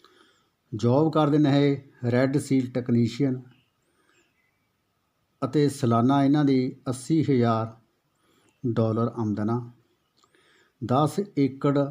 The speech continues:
ਇਹਨਾਂ ਦੀ ਕੈਨੇਡਾ ਵਿਖੇ ਹੀ ਪ੍ਰਾਪਰਟੀ ਆ, ਕੈਨੇਡਾ ਵਿੱਚ ਆਪਣਾ ਘਰ ਆ।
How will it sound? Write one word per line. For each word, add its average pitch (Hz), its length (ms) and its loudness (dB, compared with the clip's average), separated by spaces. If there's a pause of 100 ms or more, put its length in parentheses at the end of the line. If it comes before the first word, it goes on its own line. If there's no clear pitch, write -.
(760)
ਇਹਨਾਂ 156 200 2
ਦੀ 151 120 0
ਕੈਨੇਡਾ 127 420 0
ਵਿਖੇ 127 280 -2
ਹੀ 120 180 -2
ਪ੍ਰਾਪਰਟੀ 101 540 -8
ਆ, 98 80 -10
ਕੈਨੇਡਾ 135 380 0
ਵਿੱਚ 131 160 -4
ਆਪਣਾ 113 280 -4
ਘਰ 113 220 -6
ਆ। 98 160 -12